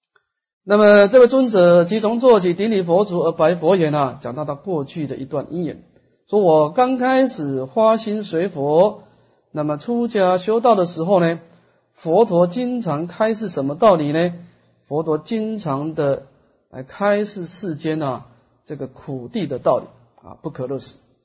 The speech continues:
佛陀经常告诉我们，怎么用什么样的心态来观世间呢？用三个角度来观世间。第一个，这个世间有很多苦恼的事，比方说老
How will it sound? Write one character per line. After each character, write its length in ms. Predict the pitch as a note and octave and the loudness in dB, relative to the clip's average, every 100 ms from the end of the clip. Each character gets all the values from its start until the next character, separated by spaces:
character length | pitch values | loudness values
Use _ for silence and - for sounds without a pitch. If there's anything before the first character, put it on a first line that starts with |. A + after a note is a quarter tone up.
| _ _ _ _ _ | _ _ _ _ _
佛 140 | C#3 | -10
陀 180 | D3+ D#3 | -4 -4
经 180 | D#3 F#3 | -4 -6
常 200 | D#3+ D3+ | -8 -6
告 180 | F3+ D#3 | -6 -6
诉 140 | F3 | -6
我 120 | C3+ | -6
们， 300 | C3 D#3 F#3+ - _ _ _ _ _ | -4 -4 -6 -12 _ _ _ _ _
怎 220 | - E3+ | -2 0
么 260 | F#3 A#3 C4 | 2 2 2
用 260 | C4+ C4 | 2 0
什 180 | G#3+ E3+ | 0 -2
么 100 | F3+ | 0
样 100 | B3 | 0
的 100 | G#3 | -2
心 280 | F3+ B3 A#3+ | -4 -6 -6
态 160 | A#3 F3+ | -4 -4
来 100 | F3+ | -4
观 240 | A3+ A3+ | -4 -6
世 200 | G#3+ A#3+ | -8 -10
间 200 | G3 A#3 | -2 0
呢？ 240 | G#3+ G3 F#3+ _ _ _ _ _ _ _ _ _ | 2 0 -4 _ _ _ _ _ _ _ _ _
用 160 | D#3 C#3+ | -12 -10
三 280 | - A#3+ A#3+ | -2 0 2
个 100 | A3 | 0
角 180 | D#3 | 0
度 120 | C3 D3+ | -4 -8
来 120 | C#3 | -8
观 200 | D3 C3+ | -8 -10
世 120 | - | -12
间。 200 | - B2 _ _ _ _ _ _ _ _ _ _ _ _ _ _ _ _ _ _ | -16 -18 _ _ _ _ _ _ _ _ _ _ _ _ _ _ _ _ _ _
第 140 | C#4 | 0
一 60 | D4+ | 4
个， 100 | A#3+ | 4
这 140 | - | 2
个 80 | C#4 | 0
世 180 | C4 D4+ | -2 0
间 120 | B3 | 0
有 100 | A#3+ | 2
很 200 | A#3 E3 | 0 -2
多 120 | D#3+ G#3+ | -4 -6
苦 240 | - E3+ | -4 -6
恼 160 | G3 B2 | -4 -6
的 100 | B2 | -10
事， 220 | - C#3 _ _ _ _ _ _ _ _ _ | -14 -20 _ _ _ _ _ _ _ _ _
比 120 | C#3+ | -6
方 200 | F3+ A3+ | -4 -4
说 500 | A3 G#3+ G#3+ - - _ _ _ | 0 2 2 0 -10 _ _ _
老 600 | - C#3+ C#3 D3+ F#3 A3 | -8 0 4 6 6 4